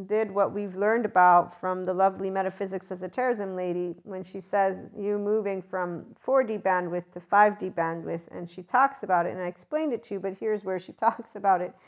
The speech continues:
in ways that are not gonna be comprehensible by people. So let me explain to you what it means to become a grown-up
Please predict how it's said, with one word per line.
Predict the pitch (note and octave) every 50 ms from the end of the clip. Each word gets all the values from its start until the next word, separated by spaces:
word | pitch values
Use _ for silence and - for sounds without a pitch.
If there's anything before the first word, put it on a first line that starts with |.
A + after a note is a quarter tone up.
| _ _ _ _ _
in | - A#3+ A#3 A#3
ways | A3 A3 A3+ A3+ A3+ G#3
that | G#3 G#3+ G#3
are | G#3+ G#3+ - - - _ _ _ _ _ _ _ _
not | - G#3 G#3+ A3+ - -
gonna | - A3 A3
be | G#3 G#3 G#3 G#3
comprehensible | - - A3+ G#3+ G#3 - G#3 G#3 A3+ B3 C4+ C4+ - - G#3 G3 F3 E3
by | E3+ E3+ E3+ F3
people. | - - G3+ F#3 - - F3+ F3 F#3 - _ _ _ _ _ _ _ _ _ _
So | _ - G#3 G3+
let | G#3+ A3+ - -
me | A3 A3
explain | G#3 G3 - - - - B3 B3+ C4 B3+
to | B3 - G3+
you | F#3
what | F3+ F#3
it | F3 -
means | G3+ G3+ G3+ G3 G3 -
to | - -
become | F#3 F3+ F#3+ F3 - G#3 F#3+ F#3
a | F3
grown-up | E3+ - A#3 C4 C4+ B3 F#3 D3 - - -